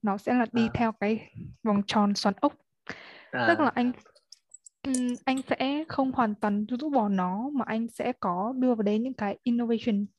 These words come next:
Speaker 1: chẳng hạn, để có thể là cải tiến nó đi lên. Thì đấy là đối với cái góc nhìn của em, unlearn không phải là kiểu quên đi hay là reject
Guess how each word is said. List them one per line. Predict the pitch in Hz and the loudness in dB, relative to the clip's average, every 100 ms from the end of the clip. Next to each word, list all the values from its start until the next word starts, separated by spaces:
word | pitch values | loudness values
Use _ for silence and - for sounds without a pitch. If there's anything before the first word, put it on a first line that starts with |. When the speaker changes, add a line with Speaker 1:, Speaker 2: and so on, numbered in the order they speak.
| - - - _ _ _ - | -20 -20 -20 _ _ _ -6
Speaker 1:
chẳng | 208 | -4
hạn, | 196 - - - - | -4 -6 -8 -8 -2
để | 220 202 - _ _ - - - _ _ _ _ _ _ _ - | -2 -2 -8 _ _ -12 -12 -12 _ _ _ _ _ _ _ -8
có | - | -2
thể | 254 294 | 4 4
là | 220 208 - | 4 2 0
cải | 196 | -2
tiến | - 208 | 0 2
nó | 208 | 4
đi | 226 | 4
lên. | 240 233 226 233 - | 4 4 2 -6 -14
Thì | - 220 - _ _ | -4 -2 -2 _ _
đấy | 226 226 240 - | 0 2 2 0
là | 240 | -2
đối | 214 220 | 2 4
với | 220 | 2
cái | 226 220 220 | 0 -4 -2
góc | 302 | 0
nhìn | 277 | 0
của | 214 - | 0 0
em, | 226 226 233 _ | 0 0 -4 _
unlearn | 240 247 247 | 2 4 4
không | 247 254 | 2 0
phải | 240 220 | 2 2
là | 208 - - | 2 -4 -8
kiểu | - - | -6 2
quên | 233 226 | 2 4
đi | 226 226 220 - - - | 2 0 -2 -10 -20 -20
hay | - - 233 | -8 -2 2
là | 220 208 208 - - - _ - 269 _ | 2 0 -2 -8 -20 -20 _ -8 -8 _
reject | 233 247 302 | 2 2 2